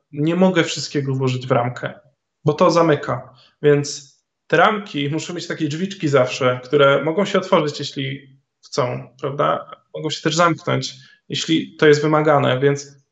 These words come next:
ja też muszę oddychać i muszę też oportunistycznie podchodzić do rzeczy. O co chodzi? Oportunistycznie znaczy poja-, nie mogę zaplanować wszystkich pomysłów, które mi się pojawią, w których mogę się zakochać nagle, że to jest coś, co chcę robić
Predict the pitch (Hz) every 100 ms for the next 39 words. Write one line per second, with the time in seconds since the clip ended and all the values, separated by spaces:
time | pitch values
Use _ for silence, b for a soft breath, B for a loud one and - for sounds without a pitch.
0 | _ _ b b 165 190 170 196 165 160
1 | 156 143 135 127 143 143 147 - 156 151
2 | - - 156 147 - 151 165 156 - -
3 | 156 147 147 147 143 143 143 - 151 151
4 | 139 156 139 139 - - _ _ _ -
5 | 147 165 175 170 165 202 202 175 170 170
6 | 165 143 180 175 175 _ _ _ b b
7 | 165 185 180 180 185 175 165 165 151 -
8 | 143 160 156 147 175 - 147 139 - -
9 | 147 131 73 73 - _ _ _ _ _
10 | - 147 143 - _ _ - 160 160 160
11 | 156 160 165 160 160 - - 170 160 160
12 | 156 156 160 151 151 147 147 B B _
13 | 151 143 156 - 160 131 165 151 147 143
14 | - -